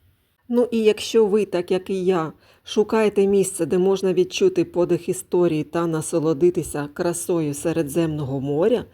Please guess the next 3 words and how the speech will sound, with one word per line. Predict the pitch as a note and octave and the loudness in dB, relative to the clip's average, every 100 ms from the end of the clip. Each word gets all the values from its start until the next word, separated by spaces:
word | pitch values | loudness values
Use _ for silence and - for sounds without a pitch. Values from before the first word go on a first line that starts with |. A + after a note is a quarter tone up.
| - - - - | -20 -20 -18 -2
обов'язково | A#3 G#3+ G#3+ G3 G3 - F#3+ A#3 G#3 | 2 4 4 2 -2 -6 -2 -2 -2
завітайте | D3 C#3 C#3+ D3+ D#3+ G3 F3+ | -4 -6 -6 -6 -6 -4 -6
сюди. | - D#3 - D3+ | -6 -8 -6 -6